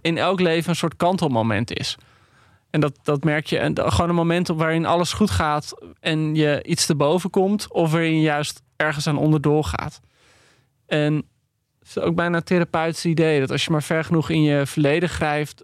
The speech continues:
graaft, dat je altijd begrijpt wat er nou is gebeurd en dan kan je het oplossen. En ik denk altijd, hoeveel je ook grijpt, graaft, eh, het valt niet op te lossen. Dat, het zit er gewoon. Ehm, en ik vond toch dat ze dat heel slim,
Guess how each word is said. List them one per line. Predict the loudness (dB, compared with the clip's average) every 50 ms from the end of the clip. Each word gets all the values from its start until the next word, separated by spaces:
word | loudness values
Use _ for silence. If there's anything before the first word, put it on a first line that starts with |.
| -20 -20
graaft, | -12 -6 -4 -4 -2 -2 -4 -4 -4
dat | -6 -4 -2
je | 0 0
altijd | 0 0 0 -2 -4
begrijpt | -4 -4 -2 -2 -2 -2 -4 -4 -4
wat | -4 -4 -2
er | 0
nou | 0 0 0 -2
is | -4 -4
gebeurd | -4 -2 0 2 2 2 0 -2 -4 -10
en | _ _ _ _ _
dan | -4 -4 -2
kan | -2 -2
je | -2 -2
het | -4 -4
oplossen. | -4 -2 -2 -2 -2 -2 -4 -6 -8 -12 _ _ _ _ _ _ _ _
En | -4 -4
ik | -2 -2
denk | -2 -2 -2
altijd, | -4 -4 -6 -6 -8 -10 -18 -20 _ -20 -12 -8
hoeveel | -6 -4 -2 -2 0 0 0
je | -2 -4
ook | -6 -6
grijpt, | -6 -6 -4 -4 -4 -6 -10 -14 -18 -14
graaft, | -12 -10 -8 -6 -6 -6 -6 -8 -10 -12 -16 -18
eh, | -14 -12 -10 -10 -10 -10 -12 -16 -16 -18
het | -18 -14 -8
valt | -4 -4 -2 0
niet | -2 -2 -2
op | -4 -8 -10
te | -10 -10
lossen. | -8 -8 -8 -8 -8 -8 -8
Dat, | -10 -10 -10 -10
het | -10 -4
zit | -2 -2 -2 -2
er | -4
gewoon. | -6 -8 -10 -12 -10 -10 -12 -12 _ _ -20 -20 -20 -20 -20 -20 -20 _ _ -20 -20 -20 -20 _ _ _ _ -4
Ehm, | -2 0 2 2 2 2 0 0 0 -2 -4 -8 _ _
en | -2 0 0 0 -2 -2
ik | -4 -8 -6
vond | -4 -2 0 0
toch | 0 0
dat | 0 -2 0
ze | 0 0
dat | 2 2
heel | 4 4 4 2 2
slim, | 2 2 2 2 2 2 0 -2 -4